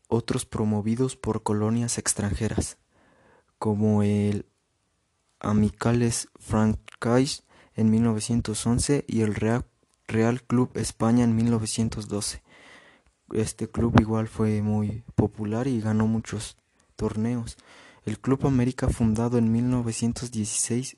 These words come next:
fue el primer equipo de importancia capital, el cual ganó cuatro campeonatos entre la liga de mil novecientos veinticuatro y mil novecientos veintiocho.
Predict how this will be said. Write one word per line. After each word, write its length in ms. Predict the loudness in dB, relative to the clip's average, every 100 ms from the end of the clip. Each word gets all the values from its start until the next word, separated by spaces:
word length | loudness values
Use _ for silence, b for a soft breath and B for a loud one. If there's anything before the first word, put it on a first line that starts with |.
| _
fue 280 | -6 0
el 60 | 0
primer 340 | 2 2 2
equipo 400 | 0 -2 -4 -2
de 80 | 0
importancia 640 | 0 -2 -4 0 0 0 -4
capital, 540 | -6 -6 -2 0 0 -6 B B B B
el 180 | -2 0
cual 240 | 0 0
ganó 400 | 4 4 4 2 -2
cuatro 420 | -2 0 0 0
campeonatos 840 | 0 0 2 2 2 -2 -10 -12 _
entre 300 | -6 -4 -2
la 120 | 0
liga 300 | 0 0 0
de 140 | 0 0
mil 200 | 2 2
novecientos 580 | 2 0 0 -2 -4 -4
veinticuatro 760 | -4 -6 -4 0 0 0 -2
y 120 | -2 0
mil 220 | 0 0
novecientos 560 | -2 -4 -6 -6 -6
veintiocho. 440 | -6 -6 -4 -6